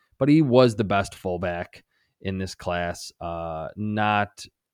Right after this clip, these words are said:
an amazing lead blocker. He's kind of the jack of all trades. He can catch a couple passes, okay lead blocker, um,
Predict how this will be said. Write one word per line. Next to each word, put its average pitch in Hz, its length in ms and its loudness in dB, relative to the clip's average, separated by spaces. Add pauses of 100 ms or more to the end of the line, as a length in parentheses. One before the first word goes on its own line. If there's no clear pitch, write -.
(100)
an 98 120 -6
amazing 107 720 -2
lead 110 200 -2
blocker. 104 540 -2
He's 98 220 -6
kind 107 240 -4
of 98 160 -8
the 95 80 -6
jack 95 280 -8
of 92 100 -10
all 90 120 -6
trades. 104 300 -4
He 92 60 -10
can 90 120 -14
catch - 220 -16
a - 40 -20
couple 80 220 -14
passes, 135 720 0 (580)
okay 123 440 2
lead 113 260 0
blocker, 101 720 -2 (320)
um, 82 560 -10